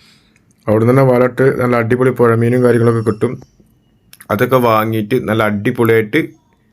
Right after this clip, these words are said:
ഒരു സായാഹ്നം ചിലവഴിച്ച് നിങ്ങൾക്ക് പോകാൻ പറ്റും. അപ്പം നല്ല അവിടുന്ന് പിടിക്കുന്നതൊക്കെ നമുക്ക് കാണട്ടെ. ലൈവായിട്ട് ഇങ്ങനെ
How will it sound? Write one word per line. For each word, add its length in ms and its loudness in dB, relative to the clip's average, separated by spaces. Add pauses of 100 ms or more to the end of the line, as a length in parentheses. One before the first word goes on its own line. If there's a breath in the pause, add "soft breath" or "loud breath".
(540 soft breath)
ഒരു 160 -12
സായാഹ്നം 420 0
ചിലവഴിച്ച് 400 2
നിങ്ങൾക്ക് 320 -2
പോകാൻ 340 0
പറ്റും. 240 -8 (840)
അപ്പം 220 -6
നല്ല 280 0 (560)
അവിടുന്ന് 320 -2
പിടിക്കുന്നതൊക്കെ 560 0
നമുക്ക് 260 -4
കാണട്ടെ. 420 -2
ലൈവായിട്ട് 420 -2
ഇങ്ങനെ 160 -2